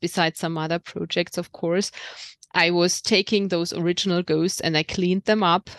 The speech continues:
I brightened the colors. I crossed them into well thought out other projects that I knew, you know, I was try-, really trying to figure out at first, what is this ghost gene doing? So does it develop color?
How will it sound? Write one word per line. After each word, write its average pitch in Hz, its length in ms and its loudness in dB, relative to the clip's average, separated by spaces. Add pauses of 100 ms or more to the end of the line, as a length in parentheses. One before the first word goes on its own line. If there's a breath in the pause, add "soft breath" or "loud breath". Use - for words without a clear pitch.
I 170 140 -2
brightened 170 420 2
the 196 60 -2
colors. 165 600 2
I 175 60 -6
crossed - 460 0
them 175 400 2
into 175 260 -2
well 170 300 4
thought 156 560 -4
out 190 240 4
other 233 240 4
projects 247 880 0
that 185 200 2
I 175 180 4
knew, 180 420 2
you 190 160 0
know, 170 180 -2
I 165 200 2
was 175 240 -4
try-, - 160 -4
really 208 240 0
trying 185 320 2
to 190 100 -6
figure 190 340 0
out 175 200 6
at 190 120 -2
first, - 540 0 (340 loud breath)
what 196 240 4
is 208 120 -2
this 190 180 -4
ghost 175 340 0
gene 170 240 0
doing? 170 560 0 (260)
So 165 440 2 (400 soft breath)
does 185 220 2
it 170 200 0 (480 soft breath)
develop 208 520 4
color? 247 560 4